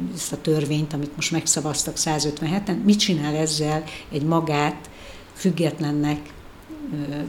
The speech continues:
nyilvánított sajtóorgánum, mit csinál,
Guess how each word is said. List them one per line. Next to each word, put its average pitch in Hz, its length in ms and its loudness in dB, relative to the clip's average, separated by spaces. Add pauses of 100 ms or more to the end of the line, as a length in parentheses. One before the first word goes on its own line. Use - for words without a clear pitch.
nyilvánított 151 840 0
sajtóorgánum, 156 1200 2 (240)
mit 180 140 4
csinál, 151 460 2